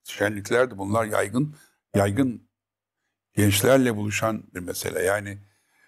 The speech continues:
e, çocuklar bugün ellerinde dijitallerle çalışıyor. O da bir gelişmedir, karşı değiliz ama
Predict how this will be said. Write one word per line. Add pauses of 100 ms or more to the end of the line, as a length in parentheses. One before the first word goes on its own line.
(440)
e, (760)
çocuklar
bugün (240)
ellerinde
dijitallerle
çalışıyor.
O
da
bir
gelişmedir,
karşı
değiliz
ama